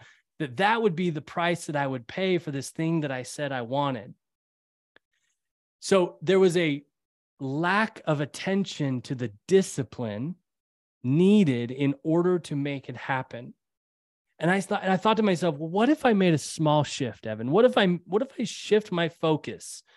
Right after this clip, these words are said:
from what I think I want out of this, which would be getting out of shape or losing weight, which may or may not, may not happen.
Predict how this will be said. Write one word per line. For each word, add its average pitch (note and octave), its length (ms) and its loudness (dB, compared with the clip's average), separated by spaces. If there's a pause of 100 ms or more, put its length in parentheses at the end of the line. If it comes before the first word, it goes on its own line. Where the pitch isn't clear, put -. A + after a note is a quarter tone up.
(380)
from E3+ 280 6
what D#3 300 4
I C#3+ 140 4
think A3+ 380 2
I F#3+ 200 4
want E3+ 440 2
out B2 200 -4
of G#2 180 -10
this, A2 400 -10
which C3+ 180 -4
would B2+ 100 -4
be B2+ 120 0
getting D#3 340 2
out C3 120 2
of B2 60 -8
shape B2 360 -8
or A#2 40 0
losing B2+ 420 4
weight, A2+ 340 -2 (280)
which D#3 200 -2
may D#3+ 340 4
or C#4 100 8
may E3+ 200 6
not, B2+ 240 -4
may C#3 220 0
not B2 200 0
happen. C3 460 -8